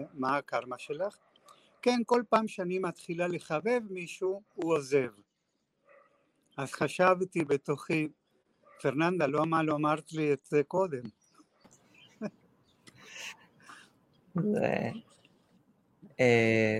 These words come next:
Speaker 2: יש לך הרבה סיפורים על מלצרים שמביאים לך דברים. זה
Speaker 1: אני, כן, אני, אני, קודם כל, אני בן אדם ש-, אה, שמשרת אותך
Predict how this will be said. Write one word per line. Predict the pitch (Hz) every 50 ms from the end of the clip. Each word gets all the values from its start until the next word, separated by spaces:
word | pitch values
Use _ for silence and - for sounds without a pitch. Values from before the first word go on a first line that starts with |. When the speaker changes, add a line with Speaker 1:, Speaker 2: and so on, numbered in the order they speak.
| 120
Speaker 2:
יש | 123 135 143 139 -
לך | 165 - 147
הרבה | 135 127 123 131 139
סיפורים | 135 - - - 139 123 131 123 123
על | 120 120
מלצרים | 123 123 127 123 - 143 131 127 139 139 139 120
שמביאים | 135 131 127 123 113 120 123 120 123
לך | 120 117 -
דברים. | 139 131 123 120 123 117 113 113 113 113 - - _ -
זה | 117 113 113 113 110 110 110 113 120 - - _ _ _ _ _ _ _ -
Speaker 1:
אני, | 147 139 143 147 151 156 156 156 202 -
כן, | - 160 156 - 123 120 120 120 147 - -
אני, | 147 135 135 139 139 139 139 135 135 135 135 - _ _ _ _ _ _ _ _ - - - - _ -
אני, | 151 143 143 151 160 165 160 156 156 151 156 - _ - - - _ _ _
קודם | - - 240 277 294 285
כל, | - 262 254 240 226
אני | 202 196 208 208 202 202 208 214 202 - _ _ _ _ _ _ _ _ _ _ _ -
בן | 175 147 165 175 175
אדם | 180 170 180 208 247 269 262
ש-, | - - - 190 175 170 160 180 220 - _ _ _ _ _ _ _ _ _ _ _ _ _ _ _ - -
אה, | 170 160 156 160
שמשרת | 156 - - 156 143 139 135 139 147 156 196 233 208 160 156 151 - - 170 156 151 180 202 208 - -
אותך | 160 - - - -